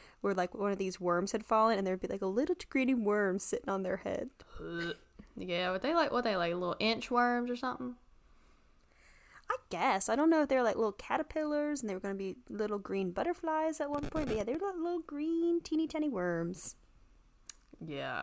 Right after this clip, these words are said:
Speaker 2: I ain't about a worm. I used to actually, when I was younger, I would, uh, grab caterpillars outside and put them in a, a little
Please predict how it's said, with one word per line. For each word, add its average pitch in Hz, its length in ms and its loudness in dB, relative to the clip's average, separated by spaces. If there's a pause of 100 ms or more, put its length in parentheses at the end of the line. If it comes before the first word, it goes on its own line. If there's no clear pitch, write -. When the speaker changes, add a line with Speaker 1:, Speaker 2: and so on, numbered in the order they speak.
(200)
Speaker 2:
I 170 180 0
ain't 165 80 -4
about 156 260 -4
a 160 40 -4
worm. 165 420 0
I 226 100 6
used 339 180 2
to 330 60 8
actually, 202 580 2
when 185 160 -4
I 196 80 0
was 196 140 -2
younger, 202 480 0
I 180 100 2
would, 175 260 -2
uh, 165 320 -6 (500)
grab 185 340 2
caterpillars 180 840 -2
outside 165 1040 -2
and 160 140 -6
put - 220 -4
them 170 220 -2
in 165 140 -4
a, 151 280 -4 (640)
a 165 80 0
little 165 540 -4